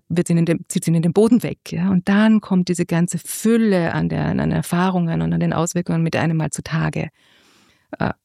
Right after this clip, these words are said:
also das kann auch sein, ja. Und genauso kann es sein, wenn wir von sexueller Gewalt zum Beispiel sprechen in der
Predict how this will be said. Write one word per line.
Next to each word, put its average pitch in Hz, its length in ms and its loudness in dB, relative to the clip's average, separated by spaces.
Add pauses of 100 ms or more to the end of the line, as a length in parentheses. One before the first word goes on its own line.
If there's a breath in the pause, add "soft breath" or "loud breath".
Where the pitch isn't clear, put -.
also - 140 -2
das 220 120 -2
kann 302 140 2
auch 254 200 -2
sein, - 400 -8
ja. 185 200 0 (520)
Und 196 300 0
genauso 190 320 2
kann 202 180 0
es - 60 -6
sein, 190 220 2
wenn 185 180 2
wir 180 120 0
von 180 180 0
sexueller 175 480 0
Gewalt 170 480 0
zum 220 80 2
Beispiel 180 180 -4
sprechen 165 300 -2
in 170 60 0
der 165 100 -2